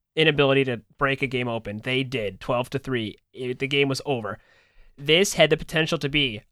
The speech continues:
a, a seven to three, eight to three, nine to three run for Detroit. Second and third, no out. You got J D coming up. He has been dynamite, as we saw. Of course, you're gonna get a couple more runs. That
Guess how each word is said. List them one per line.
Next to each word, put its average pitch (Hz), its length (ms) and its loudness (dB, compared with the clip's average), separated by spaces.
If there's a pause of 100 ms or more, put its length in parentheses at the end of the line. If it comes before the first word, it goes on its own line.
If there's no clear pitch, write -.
a, 131 180 -4
a 143 80 -4
seven 143 440 2
to 147 80 -4
three, 143 260 0
eight 139 200 -4
to 151 40 -8
three, 135 180 -6
nine 131 200 -2
to 135 60 -4
three 135 260 -6
run 143 420 2
for 139 280 0
Detroit. 147 720 2 (240)
Second 165 340 2
and 156 100 2
third, 160 200 4
no 151 260 6
out. 156 240 8
You 143 80 -4
got 143 160 2
J 147 140 0
D 143 80 -2
coming 151 240 0
up. 160 280 6 (420)
He 202 320 -2
has 170 160 2
been 135 400 -2
dynamite, 147 600 4
as 123 220 -6
we 123 100 -6
saw. 120 340 -2 (640)
Of 160 220 0
course, - 500 2 (140)
you're 170 140 4
gonna 175 300 6
get 143 180 4
a 131 40 -2
couple 135 260 2
more 123 200 -2
runs. 110 460 -10 (760)
That 147 400 2